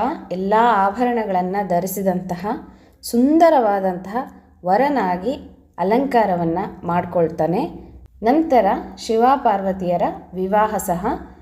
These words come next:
ಸಾಂಗೋಪಾಂಗವಾಗಿ ನಡೆಯುತ್ತೆ.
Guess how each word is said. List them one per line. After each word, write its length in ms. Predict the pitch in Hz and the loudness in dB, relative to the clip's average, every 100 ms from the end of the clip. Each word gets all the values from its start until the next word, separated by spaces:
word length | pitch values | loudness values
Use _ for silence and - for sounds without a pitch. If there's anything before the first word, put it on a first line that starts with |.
| - - | -20 -12
ಸಾಂಗೋಪಾಂಗವಾಗಿ 1500 | - 185 214 233 311 294 220 196 175 170 160 233 381 - - | -4 -2 2 4 4 2 -2 -2 -4 -2 -2 -6 -8 -16 -10
ನಡೆಯುತ್ತೆ. 580 | 214 220 175 170 - - | -4 -2 -2 -4 -10 -14